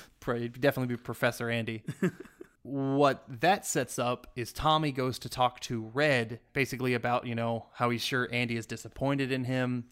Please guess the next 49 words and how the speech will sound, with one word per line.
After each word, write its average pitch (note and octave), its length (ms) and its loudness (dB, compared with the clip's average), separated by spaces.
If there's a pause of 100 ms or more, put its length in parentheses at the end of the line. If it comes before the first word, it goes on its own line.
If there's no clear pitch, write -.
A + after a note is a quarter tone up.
(100)
He C#3 200 0
asks D3+ 320 4
Red, C3 360 6
like, A#2+ 240 0
"Why C3 240 2
is C3 160 4
Andy B2+ 320 2
even B2 180 0
in A#2+ 160 2
prison?" A2+ 460 -4 (260)
And A#2+ 160 -4
so A#2 420 0 (140)
Red B2+ 300 2
tells A#2+ 240 2
him B2 100 0
about, A#2 540 0
you A#2+ 100 -10
know, A#2 260 -4
"Oh, A#2+ 200 -2
it's, A#2+ 100 -6
oh, C3+ 140 4
it's C#3 100 -2
murder. C3+ 300 2
He's A#2 180 0
in B2 80 2
here B2+ 140 2
just, B2 240 -4
you C3+ 60 -4
know, B2 160 -4
just A#2+ 220 -8
like B2+ 200 -2 (180)
a C3 80 -8
lot C#3+ 180 4
of A#2 100 0
us, A#2 220 -6
you B2 120 -10
know, A#2+ 80 -6
'cause A#2 160 -6
we, A#2+ 200 -8
we B2 120 -10
killed D#3+ 280 -2
people." A2+ 360 -8 (100)
And A#2+ 180 0
he A#2 60 -2
tells B2+ 240 2
him B2 60 -2
the A2+ 60 -2
story, C3+ 300 0
and, B2 320 -6